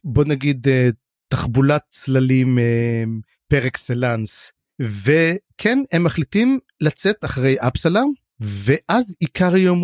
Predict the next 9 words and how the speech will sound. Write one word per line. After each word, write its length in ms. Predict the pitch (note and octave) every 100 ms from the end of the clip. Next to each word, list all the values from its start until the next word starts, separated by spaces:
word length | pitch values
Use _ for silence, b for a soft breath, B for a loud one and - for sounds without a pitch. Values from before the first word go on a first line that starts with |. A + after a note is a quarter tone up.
| -
אומר, 400 | A#2+ A#2+ F3+ F#3+ F#3 F#3 _ _ _ _ _
"אני 280 | B2 B2 D#3+
מרגיש 840 | D#3+ A#2+ G#2+ A2 D#3 F#3+ - - - _
שאני 280 | - C#3 C3
מתקרב 580 | B2 - - A#2+ C3 E3+ C#3+ -
לגלות 600 | A#2+ B2+ A#2+ A2+ C3 - b b _ _
מי 240 | A#2+ B2+ A#2+
אני." 280 | A2 G2+ F#2+ _ _ _ _ G#2
ומפו 380 | G#2 C#3 -